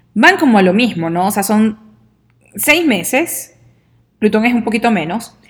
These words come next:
pero son seis meses de trabajo y, y, a ver, Plutón empezó a retrogradar en tu zona de vida profesional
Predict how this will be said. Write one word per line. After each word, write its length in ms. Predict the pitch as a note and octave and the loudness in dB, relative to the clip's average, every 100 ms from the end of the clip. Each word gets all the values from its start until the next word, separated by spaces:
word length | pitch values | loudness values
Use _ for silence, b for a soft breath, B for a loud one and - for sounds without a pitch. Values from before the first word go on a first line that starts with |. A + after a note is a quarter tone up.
| b b - | b b 0
pero 140 | B3 | 0
son 180 | B3 C#4 | 0 -2
seis 320 | - E4 E4 | 0 0 2
meses 500 | B3+ G#3 A3+ A3 A3 | 0 2 2 0 0
de 120 | G#3+ | -2
trabajo 500 | G#3+ A3 B3 B3+ A3+ | 0 2 2 2 0
y, 160 | A3+ G#3 | 0 0
y, 140 | G#3+ | 0
a 60 | G#3 | 2
ver, 200 | G#3 G3 | 2 0
Plutón 260 | A3 A3 C#4+ | -2 0 -2
empezó 260 | C#4 C4+ | -2 -2
a 40 | C4 | 0
retrogradar 440 | B3+ A3 G3+ G#3+ | 0 0 2 2
en 100 | G3+ | 2
tu 80 | F#3+ | -2
zona 520 | F#3 G#3+ G#3 G#3+ - | -2 0 2 0 -4
de 140 | F#3+ F#3 | -4 0
vida 200 | C4 D4+ | 0 -2
profesional 680 | B3 A3+ A3 F3 D#3+ A3 | -4 -4 -2 -2 -2 -4